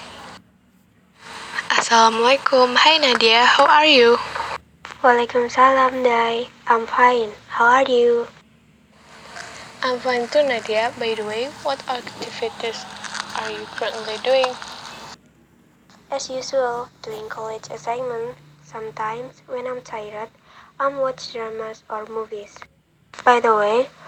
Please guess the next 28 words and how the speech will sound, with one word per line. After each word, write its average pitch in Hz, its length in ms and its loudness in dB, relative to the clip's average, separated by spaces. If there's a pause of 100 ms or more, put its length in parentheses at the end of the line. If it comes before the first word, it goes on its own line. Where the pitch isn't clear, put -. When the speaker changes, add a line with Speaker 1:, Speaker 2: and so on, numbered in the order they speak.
(200)
Speaker 2:
what 247 180 2
are 269 140 6
you 285 140 2
doing, 247 280 4
Dai? 214 360 -6 (1600)
Speaker 1:
I'm 233 180 -6
also 233 540 2
working 233 400 0
on 220 240 -6
a 226 160 -2
lot 214 560 -2
of 226 240 -6
college 220 480 -4
assignment. 254 560 0 (720)
Are 233 140 0
you 226 220 4
watching 220 460 2
Korean 214 440 0
dramas, 254 560 -2
Nadia? 220 380 2 (1600)
Speaker 2:
I'm 285 260 2
just 254 340 4
finished 233 360 2 (260)
watching 226 540 0 (480)
Weightlifting 226 880 0
Fiery 220 540 0
Kim 220 240 -6
Bok-joo. 453 580 -4